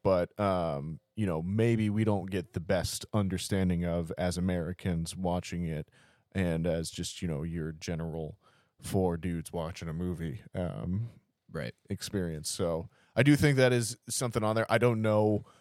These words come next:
Speaker 1: what the conversation is or necessarily what even the, the, the, the main themes and what they,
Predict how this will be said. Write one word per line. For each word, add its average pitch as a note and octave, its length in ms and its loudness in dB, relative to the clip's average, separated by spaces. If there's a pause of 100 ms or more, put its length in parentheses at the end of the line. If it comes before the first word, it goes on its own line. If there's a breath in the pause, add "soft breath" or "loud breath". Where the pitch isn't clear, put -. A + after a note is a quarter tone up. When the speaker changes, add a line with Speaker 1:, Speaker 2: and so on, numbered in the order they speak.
(120 soft breath)
Speaker 1:
what A2 260 4
the - 80 0
conversation G#2 600 0
is G#2 240 2
or G2 220 -2
necessarily G2+ 760 0
what G2 220 0
even F#2+ 380 -4
the, F2+ 300 -4
the, E2+ 400 -6 (160)
the, F2 480 -8 (1800)
the A#2+ 80 4
main A#2 280 2
themes A2+ 280 0
and A2 140 2
what A2 180 4
they, G#2 260 -2